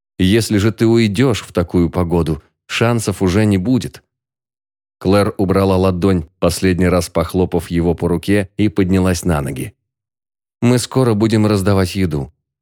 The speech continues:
Может, ты пойдешь постоишь где-то поблизости? Окажешься первым в очереди». Молодой мужчина улыбнулся, потом кивнул. Горе, равного которому Джо еще не знал, впилось в него когтями.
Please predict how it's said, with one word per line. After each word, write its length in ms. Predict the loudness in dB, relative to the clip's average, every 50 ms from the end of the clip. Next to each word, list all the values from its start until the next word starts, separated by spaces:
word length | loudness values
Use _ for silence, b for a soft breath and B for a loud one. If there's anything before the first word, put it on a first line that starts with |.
| _ _ _ _ _
Может, 380 | -2 0 0 0 0 -2 -4 -4
ты 320 | -2 0 0 2 2 0
пойдешь 580 | -2 -4 _ -4 -2 0 0 2 0 0 -2 -2
постоишь 520 | -4 -6 -4 -2 0 0 2 0 0 -2
где-то 260 | -2 -2 -2 -2 -2 -2
поблизости? 760 | -2 -2 0 0 0 0 0 -2 -4 -6 -6 -6 -6 b b b b _ _ _ _ _ _ _ -4
Окажешься 560 | -4 -2 0 0 -2 0 0 -2 -2 -4 -4
первым 440 | -2 0 0 2 2 2 0 0 0
в 60 | 0
очереди». 540 | -2 -2 0 -2 -2 -2 -2 -2 -4 -6 _ _ _ _ _ _ _ _ _ _ _ _ _ _ _ _ _ _ _ -4
Молодой 340 | -2 0 0 2 2 2 2
мужчина 440 | 2 2 2 0 0 0 0 0 2
улыбнулся, 760 | 2 0 0 0 0 0 0 0 0 -2 -2 -4 -4 -4 -10 _ _
потом 360 | -2 -2 0 0 0 0 -2
кивнул. 500 | -2 -4 -4 -4 -4 -4 -6 -8 -10 _ _ _ _ _ _ _ _ _ _ _ _ _ _ _ -12 -10
Горе, 560 | -8 -4 -2 0 2 2 2 2 2 2 2
равного 520 | 2 2 2 2 2 2 2 2 0 0
которому 600 | 0 -2 -2 0 0 0 2 2 2 2 2 0
Джо 240 | 0 0 0 2 2
еще 300 | 2 2 0 0 0 0
не 120 | 0 0
знал, 420 | 0 0 0 0 0 -2 -4 -8 -12 _ _ _ _ -20
впилось 580 | -10 -2 0 2 4 4 4 4 2 0 -2
в 60 | 0
него 280 | 0 2 2 2 0 0
когтями. 680 | 0 -2 -4 -4 -4 -4 -2 -2 -2 -2 -6 -10 -12